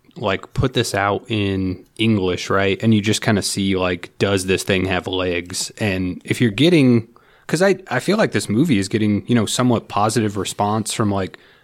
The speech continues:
fans of the series or just even casual fans of, you know, movies. And it, then it's kinda like, okay, does it warrant us going back into a editing booth and, like, stitching this together,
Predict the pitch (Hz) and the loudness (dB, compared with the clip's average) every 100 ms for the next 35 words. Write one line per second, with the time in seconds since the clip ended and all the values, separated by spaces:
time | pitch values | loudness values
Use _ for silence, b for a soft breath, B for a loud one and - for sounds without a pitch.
0 | b - 104 110 113 101 - 107 113 120 | b -6 0 4 4 0 -2 -2 0 2
1 | 117 117 110 110 104 107 - 117 110 104 | 2 2 2 0 0 -2 -2 -4 0 0
2 | - 107 110 107 101 92 - 104 110 101 | -2 -2 0 0 -2 -2 -2 0 0 0
3 | 101 107 101 95 95 - 123 104 98 95 | 0 -2 -4 -6 -14 -6 -2 -2 -4 -8
4 | - _ _ _ - - _ 92 - 101 | -12 _ _ _ -20 -20 _ -20 -12 -2
5 | 120 165 98 110 107 101 101 98 b b | 0 2 0 -2 0 0 -2 -4 b b
6 | b b 135 - 117 131 165 139 - 131 | b b -2 -2 -4 2 4 2 0 0
7 | 117 110 - 127 127 120 113 107 113 107 | 2 0 0 -2 2 2 4 2 2 0
8 | 101 101 113 104 101 113 - - 110 107 | -2 2 4 2 2 0 0 2 2 2
9 | 104 98 107 - 110 104 110 101 98 90 | 0 -2 -2 -2 -4 -2 0 2 2 0
10 | - 123 110 101 95 101 104 - 107 101 | -2 -2 -2 -6 -4 0 0 2 0 0
11 | 87 - B B B - - 117 - 107 | -2 -10 B B B -6 -2 0 2 2
12 | 101 95 98 95 101 92 92 92 | 2 0 -4 -2 0 0 -2 -4